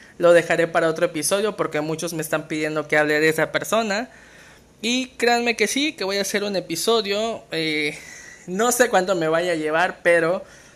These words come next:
este, sí, prometo hacer un episodio de ello, ¿va? Así que, pues, bueno,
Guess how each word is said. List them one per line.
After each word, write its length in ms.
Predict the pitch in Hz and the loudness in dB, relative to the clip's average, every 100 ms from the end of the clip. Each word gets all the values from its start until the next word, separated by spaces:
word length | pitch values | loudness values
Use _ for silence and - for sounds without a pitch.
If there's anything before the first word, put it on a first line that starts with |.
| _ | _
este, 880 | 147 156 143 - - 147 120 85 53 - - _ - - _ - - _ - - | -8 -6 -6 -8 -8 -8 -8 -10 -14 -20 -20 _ -20 -20 _ -20 -20 _ -18 -4
sí, 240 | 170 156 156 160 | 0 0 -2 -6
prometo 360 | 170 175 175 | -2 -2 -2
hacer 200 | 180 185 | -2 0
un 140 | 175 175 | 0 -2
episodio 500 | 160 151 170 165 165 | -4 -4 -2 0 -2
de 160 | 156 | -2
ello, 220 | 147 120 | -4 -6
¿va? 200 | 131 190 269 - _ - - - _ _ - - | -4 -4 -6 -16 _ -20 -20 -20 _ _ -20 -12
Así 300 | - 185 220 | -2 0 0
que, 120 | 208 208 | 0 0
pues, 200 | 175 165 | 0 0
bueno, 300 | 180 160 | 0 0